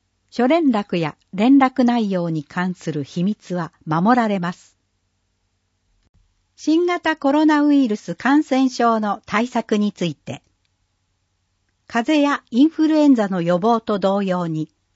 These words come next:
お一人お一人が咳エチケットや手洗い、うがいなどを徹底しましょう。新型コロナウイルス感染症の最新情報については、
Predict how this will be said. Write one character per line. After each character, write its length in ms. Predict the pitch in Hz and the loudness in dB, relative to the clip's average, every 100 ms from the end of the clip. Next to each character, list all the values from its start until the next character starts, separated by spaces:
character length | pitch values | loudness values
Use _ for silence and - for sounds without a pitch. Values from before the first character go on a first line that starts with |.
| _ _ _ | _ _ _
お 100 | - | -6
一 280 | 226 - 311 | -6 -2 0
人 200 | 311 302 | 2 2
お 60 | 285 | 0
一 240 | - 277 | -2 -2
人 180 | 262 170 | 0 0
が 160 | 151 147 _ _ _ _ | -4 -8 _ _ _ _
咳 380 | - 226 320 320 | -6 -4 0 -2
エ 60 | 302 | -2
チ 160 | - | -6
ケ 100 | - | -8
ッ 80 | 196 _ | -8 _
ト 100 | 165 | -6
や 220 | 156 156 - _ _ | -4 -6 -10 _ _
手 180 | - 220 | -2 0
洗 240 | 269 202 | 2 0
い、 160 | 156 143 _ _ _ | -6 -10 _ _ _
う 140 | - 180 | -10 -2
が 160 | 262 | 2
い 100 | 294 | 4
な 140 | 277 277 | 4 4
ど 220 | 226 175 | 2 -2
を 80 | 160 | -4
徹 200 | - 170 _ | -6 -8 _
底 180 | 233 240 | -2 -2
し 180 | - 202 | -4 -4
ま 120 | 202 | -4
し 160 | - 175 | -4 -4
ょ 240 | 143 139 | -6 -10
う。 60 | _ _ _ _ _ _ _ _ _ _ | _ _ _ _ _ _ _ _ _ _
新 220 | 277 311 | 0 2
型 300 | 339 320 302 | 2 0 -2
コ 120 | 302 | 2
ロ 100 | 302 | 4
ナ 160 | 294 294 | 4 4
ウ 100 | 302 | 2
イ 100 | 285 | 0
ル 80 | 285 | -2
ス 140 | - | -8
感 260 | - 262 277 | -2 0 2
染 240 | 269 269 | 0 0
症 280 | - 233 226 | 0 -2 0
の 200 | 214 208 _ _ _ | -4 -6 _ _ _
最 260 | - 247 320 | -2 -2 0
新 300 | - 294 277 | 2 4 6
情 240 | 262 247 | 4 2
報 220 | 220 190 | 0 -2
に 160 | 175 165 | -2 -6
つ 140 | - | -6
い 100 | 180 | -8
て 160 | - 135 | -8 -8
は、 180 | 135 | -8